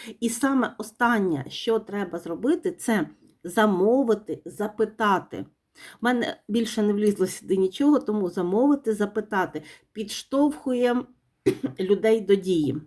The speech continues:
Зрозуміло, да? Перше.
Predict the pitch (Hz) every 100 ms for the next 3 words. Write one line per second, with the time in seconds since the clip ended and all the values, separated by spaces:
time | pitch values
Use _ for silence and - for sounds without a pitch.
0 | _ - 185 220 226 220 170 143 127 285
1 | 381 - _ _ _ _ _ _ _ _
2 | _ _ _ - _ _ - - - -
3 | - _ _ _ _ _ _ _ _ _
4 | _ _ - 214 160 - 139